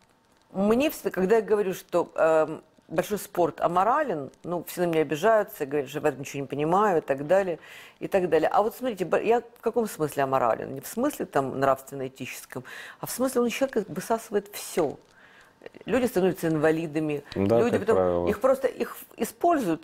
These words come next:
Speaker 1: и выбрасывают. А там они смогут, э, если у них есть какой-то внутренний позитив и сила, они приспособятся.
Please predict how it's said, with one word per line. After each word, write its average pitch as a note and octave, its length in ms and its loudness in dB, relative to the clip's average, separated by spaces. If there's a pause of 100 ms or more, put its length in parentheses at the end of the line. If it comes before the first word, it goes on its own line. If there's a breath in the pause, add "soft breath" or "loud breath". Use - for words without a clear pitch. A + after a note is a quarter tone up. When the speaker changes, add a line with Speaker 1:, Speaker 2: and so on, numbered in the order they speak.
Speaker 1:
и D#4+ 80 -2
выбрасывают. C#3+ 880 0
А G3+ 120 2
там D4+ 200 2
они C#4 220 -2 (100)
смогут, D4 440 0 (100)
э, D#3+ 640 2 (200 loud breath)
если F#3 160 -6
у G#3+ 60 2
них A3 120 -2
есть D#4 140 2
какой-то F#3 220 0
внутренний D#3+ 320 0
позитив D3+ 520 -2
и C#3 40 -2
сила, - 380 -2
они B3+ 120 2
приспособятся. C#3 800 -6